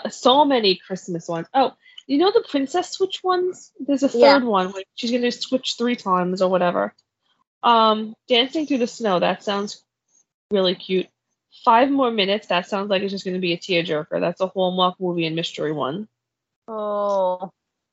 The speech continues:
Speaker 1: Right? That just sounds like it's gonna be really
Speaker 2: Yeah,
Speaker 1: sad.
Speaker 2: that's gonna be a, that's, we're gonna cry.
Speaker 1: There's one that's
Speaker 2: Well,
Speaker 1: called
Speaker 2: let's
Speaker 1: Robin
Speaker 2: just start
Speaker 1: Robin.
Speaker 2: da-, start having to rate the Hallmark movies and mystery ones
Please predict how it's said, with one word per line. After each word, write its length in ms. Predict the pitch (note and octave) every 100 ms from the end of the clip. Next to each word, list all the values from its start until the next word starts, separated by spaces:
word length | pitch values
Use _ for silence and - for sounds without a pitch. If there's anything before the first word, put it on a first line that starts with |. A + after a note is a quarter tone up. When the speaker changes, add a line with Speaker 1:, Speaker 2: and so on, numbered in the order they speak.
| _ _ F#3+
Speaker 1:
Right? 320 | F#3+ A3+ -
That 180 | G3 F#3+
just 160 | F#3
sounds 260 | G3 F3 F3
like 160 | E3 F3
it's 120 | -
gonna 180 | D#3+ D#3+
be 100 | D#3
really 120 | G#3
Speaker 2:
Yeah, 300 | G#3+ G#3+ G#3
Speaker 1:
sad. 40 |
Speaker 2:
that's 200 | G3+ G#3+
gonna 200 | - A3+
be 100 | G#3+
a, 200 | G#3 G3+ - -
that's, 220 | G#3+ -
we're 240 | G3+ G3+
gonna 160 | G3+ F#3+
cry. 400 | - F#3 F3+ F3+ - _ _ _ _ _ A#3+
Speaker 1:
There's 160 | A#3
one 180 | A3+ C4
that's 180 | D4 -
Speaker 2:
Well, 100 | B3
Speaker 1:
called 80 | A3
Speaker 2:
let's 120 | G3+
Speaker 1:
Robin 120 | F#3+ G3
Speaker 2:
just 100 | G3+
start 240 | C#4+ C#4
Speaker 1:
Robin. 300 | F#3 A#3 A#3
Speaker 2:
da-, 60 | A3
start 380 | - D4 E4 -
having 400 | A#3 A#3+ - A3+
to 100 | F#3+
rate 360 | F#3 F3 G3 G#3
the 100 | G3
Hallmark 380 | G3+ F#3 F3+ E3+
movies 300 | F#3+ F#3+ G3
and 100 | F#3
mystery 380 | F#3 - G3+ F#3+
ones 260 | F#3 F#3